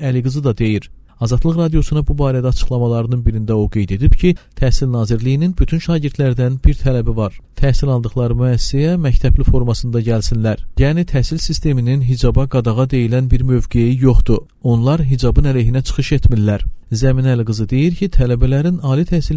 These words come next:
müəssisələrinə hicabla gəlib getməsinə maneə yoxdur. Onun sözlərinə görə altı yaşdan on altı yaşına qədər, yəni məktəb yaşlı qızlar başın bağlamasının fəlsəfəsinin mahiyyətini dərk etmirlər. Onu da deyim ki, bəzi valideynlər hicab probleminə görə qızları məktəbə buraxmırlar.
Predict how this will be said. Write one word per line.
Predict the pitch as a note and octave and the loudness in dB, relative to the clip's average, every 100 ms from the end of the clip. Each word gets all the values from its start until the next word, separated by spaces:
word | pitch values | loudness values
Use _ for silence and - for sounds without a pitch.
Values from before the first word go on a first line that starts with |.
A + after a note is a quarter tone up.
| D3+ | 0
müəssisələrinə | C#3 - C#3+ C3+ C3+ C3+ | 0 0 -2 -2 -2 -2
hicabla | C3 C#3 C3+ B2 | 0 0 0 0
gəlib | B2 A#2 - | 0 2 2
getməsinə | A#2 - A2+ - D3+ E3+ | 0 -2 -2 0 0 0
maneə | D3+ B2 B2 C#3 | -2 0 0 0
yoxdur. | C#3 A#2+ A#2 - _ _ - | 2 2 2 -2 _ _ -2
Onun | C3 A#2+ | -2 0
sözlərinə | B2 A2 A#2 A#2 E3+ | 0 0 -2 -2 -2
görə | F3+ F3 - | -2 -2 -2
altı | C#3 C3 E3+ F3 | -4 -4 -2 -2
yaşdan | C3 C3+ C#3+ D3 | -2 -2 -4 -2
on | C3+ | -2
altı | B2 - C3+ | -2 -2 -2
yaşına | A2+ B2+ A#2+ | -2 -2 -2
qədər, | A2 G2+ G2 - | -2 -2 -4 -6
yəni | C3 D3 B2 | -4 -2 0
məktəb | C3 - D3 C3 | 2 4 4 4
yaşlı | A2+ - A2+ | 4 -2 -4
qızlar | - B2 C3+ E3+ F3 | -4 -2 0 -2 -2
başın | A#2+ A2+ E3 F#3+ | -2 -2 -2 -2
bağlamasının | E3+ D#3+ C#3 C3+ C#3 | -2 -2 -2 -2 -2
fəlsəfəsinin | - B2+ - B2 A#2 B2+ C#3 C3+ | -2 0 0 0 -2 -2 -2 -2
mahiyyətini | A#2+ A#2+ A#2 - C3 | -2 -2 -2 -2 -2
dərk | C3+ B2 D3 - | -2 0 0 0
etmirlər. | A#2 G#2+ G#2 - - _ - | 0 0 -2 -4 -10 _ -4
Onu | C3 B2+ | 0 2
da | A#2+ | 2
deyim | A#2+ C3 F3 | 2 0 -2
ki, | G3+ | -4
bəzi | F3+ - A#2 A#2 | 0 0 0 -4
valideynlər | A2+ A2 B2+ C3+ D3 E3+ | -4 -2 -4 -2 -2 -2
hicab | C3 A#2+ D#3+ | -2 -2 0
probleminə | - F3 E3 E3 C#3 C3 | 2 2 0 -4 -4 -4
görə | C3+ B2 | -4 -6
qızları | - B2 B2+ A#2+ | -6 -6 -4 -4
məktəbə | C3+ A#2 B2+ C3 D3+ | -2 0 0 0 -2
buraxmırlar. | C#3+ - A#2+ G#2 G2+ | -2 -2 -4 -2 -4